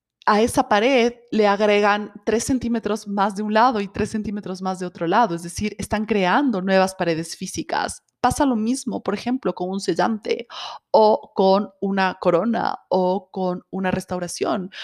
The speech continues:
Yo estoy creando nuevas paredes físicas que me están dando nueva información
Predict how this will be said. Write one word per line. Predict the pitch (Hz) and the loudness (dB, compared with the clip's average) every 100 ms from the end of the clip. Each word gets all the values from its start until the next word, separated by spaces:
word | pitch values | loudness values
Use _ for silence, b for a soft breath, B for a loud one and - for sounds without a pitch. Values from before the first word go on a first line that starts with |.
| B - | B 0
Yo | 220 - | 0 2
estoy | 214 - - 311 320 | -2 -2 2 4 2
creando | 233 196 165 294 320 220 - | 0 0 2 2 0 0 -2
nuevas | 202 202 240 254 240 - | -4 -2 2 2 2 0
paredes | 196 190 190 - | -2 -2 -4 -10
físicas | - 262 - 208 - 190 | -10 -8 -6 -4 -4 -6
que | - | -4
me | 196 | -6
están | - 214 208 | -2 -2 0
dando | 202 202 - | 0 0 -4
nueva | 202 196 202 208 | -2 0 2 2
información | 196 - 180 175 170 - - 226 240 | -2 -4 -4 -4 -6 -8 -2 2 2